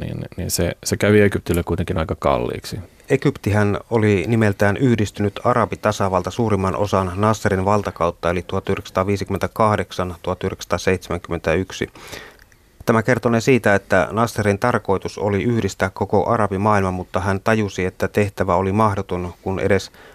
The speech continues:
Speaker 2: maanmiehiään ei saada yhteen ruotuun, eli näin.
Speaker 1: Syyrian hän sai siihen tavallaan
Speaker 2: Mukaan, mutta
Speaker 1: mukaan,
Speaker 2: se,
Speaker 1: mutta
Speaker 2: siihen se jäi.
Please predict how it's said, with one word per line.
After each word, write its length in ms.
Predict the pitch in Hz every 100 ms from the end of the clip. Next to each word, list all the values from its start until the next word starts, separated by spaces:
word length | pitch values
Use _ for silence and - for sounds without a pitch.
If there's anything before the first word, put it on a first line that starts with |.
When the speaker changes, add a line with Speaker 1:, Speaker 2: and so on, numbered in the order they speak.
| -
Speaker 2:
maanmiehiään 640 | 131 127 101 92 87 90 85
ei 140 | 92
saada 260 | 95 90 85 - - _ _ -
yhteen 340 | 104 - 92
ruotuun, 380 | 101 95 - -
eli 120 | 87
näin. 280 | 95 95 - - - - 110
Speaker 1:
Syyrian 520 | 98 - 101 98 98 101
hän 240 | 107 98
sai 340 | 98 92 87 76 - -
siihen 320 | - - 82
tavallaan 520 | - 80 76 78 78 78 - - 107
Speaker 2:
Mukaan, 300 | 101 92 87
mutta 160 | 95 95 -
Speaker 1:
mukaan, 180 | - - -
Speaker 2:
se, 80 | 104
Speaker 1:
mutta 240 | 92 87
Speaker 2:
siihen 220 | 104 90
se 140 | 101 101
jäi. 200 | 92